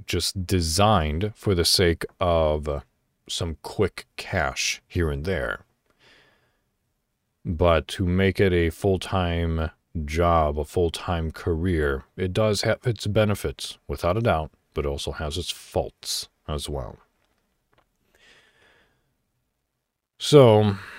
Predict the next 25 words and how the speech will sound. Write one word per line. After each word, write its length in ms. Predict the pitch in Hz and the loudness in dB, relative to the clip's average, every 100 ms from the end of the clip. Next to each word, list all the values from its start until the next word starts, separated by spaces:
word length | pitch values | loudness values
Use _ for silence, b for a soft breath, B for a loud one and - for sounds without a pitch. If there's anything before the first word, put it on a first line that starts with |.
| B B B B B | B B B B B
weighing 300 | 110 143 139 | 0 4 4
my 200 | 131 120 | 6 6
options 680 | 101 90 85 - 95 92 - | 4 2 0 0 0 0 -2
and, 300 | 78 69 64 - _ _ _ _ - | -4 -4 -8 -12 _ _ _ _ -12
you 100 | 87 | -8
know, 300 | 73 64 58 _ _ _ _ _ _ _ _ _ _ _ _ _ _ _ _ _ - | -6 -8 -12 _ _ _ _ _ _ _ _ _ _ _ _ _ _ _ _ _ -6
I 140 | 107 117 | 0 4
would 180 | 113 | 4
rather 360 | 104 107 107 110 | 6 4 6 2
have 720 | - - 92 85 82 82 78 - _ _ _ - | 0 -2 0 2 0 -2 -4 -6 _ _ _ -4
this 260 | 92 - | -2 -2
desk 580 | 90 80 90 - - - - 82 | -4 2 2 2 -4 -8 -10 -8
job 600 | 76 80 76 73 73 73 - _ _ _ - | -4 -2 -2 -2 -2 -6 -8 _ _ _ -10
in 140 | 90 | -4
a 420 | 82 80 78 78 - _ _ _ - | -2 -2 -2 -4 -8 _ _ _ 2
field 360 | 160 123 90 | 6 6 4
which 220 | 87 92 | 0 -2
I'm 240 | 113 117 156 | -2 -2 0
not 280 | 185 165 - _ - | 0 0 -4 _ -10
too 480 | - 156 127 90 73 _ _ _ _ _ _ _ | -2 2 4 2 -4 _ _ _ _ _ _ _
big 220 | 101 87 | 2 2
of 100 | 78 76 | 0 -4
a 80 | |
fan 360 | 73 - 98 82 | -6 -2 0 0
about. 640 | 69 67 62 50 - - | -2 -4 -4 -6 -10 -16